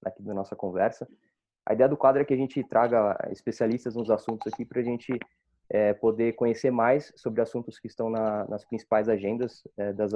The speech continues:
das empresas, do mercado de forma geral, de forma consolidada, meio que resumida aqui pra vocês. A gente não vai,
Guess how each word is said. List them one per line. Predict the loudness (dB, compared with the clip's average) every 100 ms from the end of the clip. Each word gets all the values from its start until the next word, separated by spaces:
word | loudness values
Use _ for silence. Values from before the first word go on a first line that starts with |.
| -2 -2
das | -4
empresas, | -4 -4 -2 -2 -6
do | -6
mercado | -4 -4 -4 -6
de | -10
forma | -10 -6
geral, | -2 2 2 0 _ _ _ _ _
de | -6
forma | 4 6 6 4
consolidada, | 2 0 0 4 6 6 6 4 2
meio | 2 -2
que | -4
resumida | -4 -2 0 -2
aqui | -2
pra | -4
vocês. | -4 -4 -2 -2 -4
A |
gente | -10 -10 -8
não | 2
vai, | 4 4